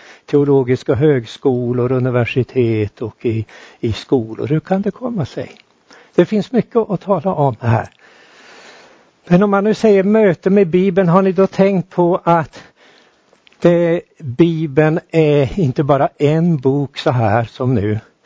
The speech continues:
utan sextiosex böcker?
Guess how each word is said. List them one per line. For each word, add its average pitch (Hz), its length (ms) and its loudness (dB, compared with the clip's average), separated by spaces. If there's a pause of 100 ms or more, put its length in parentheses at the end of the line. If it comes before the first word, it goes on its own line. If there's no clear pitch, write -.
(460)
utan 143 340 -2
sextiosex - 1400 -4
böcker? - 680 -4